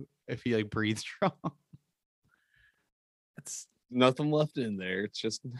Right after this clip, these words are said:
Speaker 2: <laughs>
Speaker 1: <laughs> it's, there's just,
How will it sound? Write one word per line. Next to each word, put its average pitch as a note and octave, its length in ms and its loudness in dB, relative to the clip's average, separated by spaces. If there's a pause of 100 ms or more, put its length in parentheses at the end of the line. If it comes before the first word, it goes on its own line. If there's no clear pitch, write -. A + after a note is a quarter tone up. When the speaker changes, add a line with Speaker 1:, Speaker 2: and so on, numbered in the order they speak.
(160)
Speaker 2:
<laughs> - 500 -4
Speaker 1:
<laughs> - 420 -12
it's, - 360 4 (120)
there's F3+ 420 6
just, D3+ 280 2